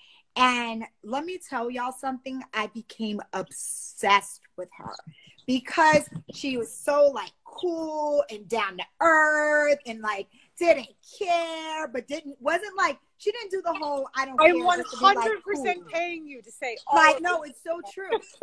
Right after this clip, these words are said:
Speaker 1: And I was like, "This girl is so dope. Where has she been all my life?" And I remember doing a scene with you when we were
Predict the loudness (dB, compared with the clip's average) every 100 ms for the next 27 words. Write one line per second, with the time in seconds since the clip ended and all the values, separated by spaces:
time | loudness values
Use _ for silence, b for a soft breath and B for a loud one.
0 | 6 6 0 0 -2 -18 -20 -18 -2 4
1 | 4 4 0 -2 -2 -6 0 2 2 -4
2 | -6 -2 0 0 -2 -8 _ _ -14 -10
3 | -10 -10 -14 -14 -20 -18 -14 -10 -8 -8
4 | -10 -12 -10 -10 -10 _ b -14 -10 -8
5 | -8 -8 -10 -12 -12 -14 -14 -14 -10 -12
6 | -10 -8 -6 -8 -8 -6 -6 -6 -12 b
7 | -4 -2 0 -2 0 -2 -2